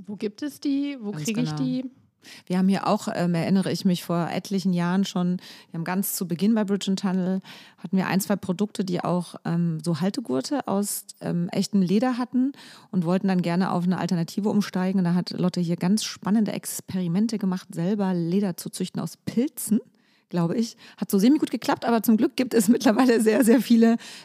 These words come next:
Speaker 2: tolle Alternativen auf dem Markt. Und, äh, ich gebe dir recht, da ist so viel passiert in den letzten Jahren. Also von Ananas über Apfel bis, ähm, ich weiß nicht was, gibt's viele Alternativen. Können wir vielleicht gleich im zweiten Teil auch nochmal genauer drüber sprechen, ähm, was du am spannendsten da findest. Aber ich glaube, wir,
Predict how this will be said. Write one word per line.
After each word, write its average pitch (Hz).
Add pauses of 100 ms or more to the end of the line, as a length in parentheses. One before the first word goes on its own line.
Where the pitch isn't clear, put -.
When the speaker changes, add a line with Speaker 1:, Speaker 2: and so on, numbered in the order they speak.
Speaker 2:
tolle 208
Alternativen 208
auf 185
dem 185
Markt. 196
Und, 190
äh, 180
ich 185
gebe 208
dir 196
recht, 196
da -
ist -
so 226
viel 202
passiert 185
in 175
den 170
letzten 170
Jahren. 165
Also 175
von 180
Ananas 180
über 165
Apfel 175
bis, - (540)
ähm, 170
ich -
weiß 170
nicht 170
was, 165
gibt's -
viele 185
Alternativen. 170 (260)
Können 180
wir 180
vielleicht 180
gleich 175
im 180
zweiten 180
Teil 190
auch 165
nochmal 175
genauer 175
drüber 170
sprechen, 180 (440)
ähm, 170
was 160
du 180
am 165
spannendsten 175
da 165
findest. 175
Aber 180
ich -
glaube, 208
wir, 220